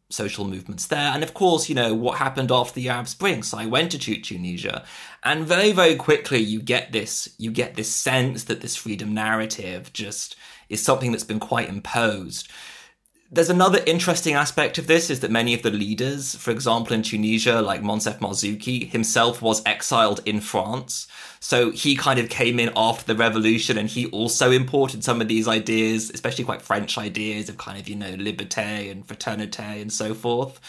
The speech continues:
But he lost that election in twenty fourteen, and I interviewed him on the night that he lost, and he basically says, "We misunderstood the revolution.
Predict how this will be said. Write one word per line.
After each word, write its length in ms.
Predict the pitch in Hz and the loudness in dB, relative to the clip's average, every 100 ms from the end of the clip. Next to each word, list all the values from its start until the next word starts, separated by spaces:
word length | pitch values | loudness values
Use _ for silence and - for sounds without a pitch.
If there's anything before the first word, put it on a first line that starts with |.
| - - - - | -16 -14 -16 0
But 420 | 160 160 - - - | 4 6 4 -6 -8
he 180 | 127 180 | 0 6
lost 300 | 151 180 - | 6 6 4
that 180 | 113 92 | 2 2
election 400 | 98 95 - 98 | -2 -4 -6 -8
in 100 | 101 | -6
twenty 280 | 110 104 | -4 -4
fourteen, 540 | 107 104 104 - 127 107 | -6 -4 -4 0 0 2
and 100 | 104 | 2
I 80 | 113 | 0
interviewed 640 | 131 180 180 113 110 107 | 2 2 2 2 0 -2
him 200 | 113 104 | -4 -4
on 120 | 107 | -2
the 80 | 107 | 0
night 320 | 117 127 78 | 2 2 2
that 100 | 76 | -4
he 100 | 113 | -2
lost, 340 | 113 147 - | 2 2 0
and 100 | - | -10
he 80 | 117 | -10
basically 480 | 95 113 - - 101 | -8 -6 -8 -10 -10
says, 480 | - 117 107 95 - - - - - _ - | -6 -2 -2 -4 -12 -16 -20 -20 -20 _ 0
"We 140 | 135 | 2
misunderstood 720 | 147 151 - 165 151 - 196 | 4 4 4 2 2 2 4
the 60 | 175 | 6
revolution. 640 | 120 98 95 98 - - | 4 2 -2 -8 -10 -12